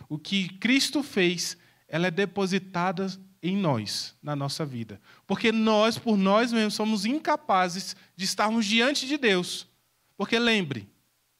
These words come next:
uma das doutrinas de Deus, uma das coisas que Deus é, ele é justo. E ele não compactua com a injustiça. Então, para estarmos diante dele,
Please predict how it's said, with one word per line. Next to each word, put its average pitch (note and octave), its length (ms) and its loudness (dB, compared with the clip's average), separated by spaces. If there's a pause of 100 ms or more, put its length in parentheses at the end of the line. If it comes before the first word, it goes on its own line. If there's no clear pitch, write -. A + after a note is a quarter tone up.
(200)
uma F3+ 220 -6
das E3 680 0 (880)
doutrinas E3+ 540 0
de C#3+ 100 -2
Deus, D#3+ 540 -2 (720)
uma D#3+ 320 -2
das E3 260 -2
coisas F#3+ 260 0
que F#3+ 160 -6
Deus F3 380 0
é, E3 380 0
ele F3+ 140 0
é A3 100 0
justo. G3 500 -8 (920)
E E3 200 -4
ele A3 440 0
não G#3 340 0
compactua A#3+ 720 -2
com A3+ 120 -4
a A3 40 0
injustiça. D#3 760 -6 (280)
Então, D#3+ 240 -2
para A#3 180 0
estarmos A#3+ 400 0
diante B3 400 0
dele, A3 500 -2